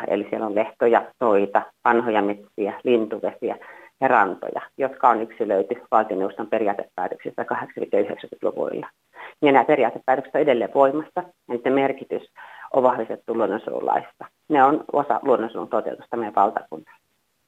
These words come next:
Nämä suojeluohjelma-alueet on yhdessä kansallisen luonnonpuistoverkoston kanssa meidän ikään kuin luonnonsuojelun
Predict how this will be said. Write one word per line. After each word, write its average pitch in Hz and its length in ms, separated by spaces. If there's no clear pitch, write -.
Nämä 135 180
suojeluohjelma-alueet 123 880
on 135 300
yhdessä 135 440
kansallisen 123 560
luonnonpuistoverkoston 113 920
kanssa 113 300
meidän 117 280
ikään 131 220
kuin 220 140
luonnonsuojelun 117 1080